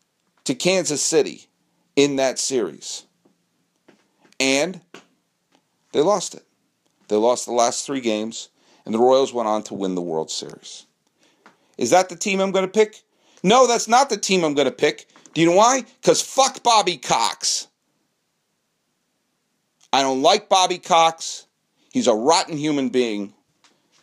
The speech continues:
So let's go to the team I'm gonna pick, which I did a whole podcast on this team. And I've declared this team the single greatest team I ever saw to fail to make the playoffs. It really came down to two.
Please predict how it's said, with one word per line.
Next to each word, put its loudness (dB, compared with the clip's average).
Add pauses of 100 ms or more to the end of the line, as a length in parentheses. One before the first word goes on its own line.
(600)
So 2
let's 2
go 2 (760)
to 0
the -2
team -2
I'm -2
gonna -2
pick, -8
which -4 (100)
I 2 (540)
did 2
a 6
whole 4
podcast -2
on -4
this -4
team. -14 (920)
And 0
I've 2
declared 2
this -8
team -6 (400)
the 4
single 0
greatest -2
team -2
I 2
ever -2
saw 2
to -4
fail -2
to -6
make -6
the -12
playoffs. -6 (540)
It -2
really 0
came -2
down 2
to -8
two. -6